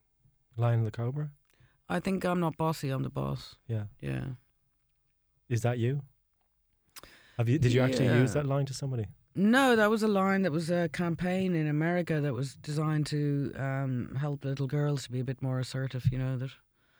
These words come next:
Speaker 2: instead of being called bossy, they, they have to understand they are the boss, you know. But I've definitely lived that.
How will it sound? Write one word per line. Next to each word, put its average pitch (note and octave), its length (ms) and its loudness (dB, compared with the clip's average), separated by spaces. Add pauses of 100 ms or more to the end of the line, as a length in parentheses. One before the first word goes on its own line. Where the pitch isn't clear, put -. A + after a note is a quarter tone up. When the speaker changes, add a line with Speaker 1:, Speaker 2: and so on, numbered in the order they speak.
(680)
Speaker 2:
instead B2+ 300 -8
of B2+ 60 -4
being B2+ 180 -4
called B2 260 -6
bossy, B2 340 -8
they, A#2+ 340 -8
they B2 140 -10
have C3 160 -4
to - 100 -12
understand A#2+ 460 -8
they B2 100 -4
are C3 140 -4
the B2+ 80 -6
boss, - 320 -10
you A#2+ 80 -10
know. B2 80 -4
But B2+ 140 -6
I've C#3 160 -4
definitely C3+ 340 -4
lived C3 380 -2
that. A2+ 240 -6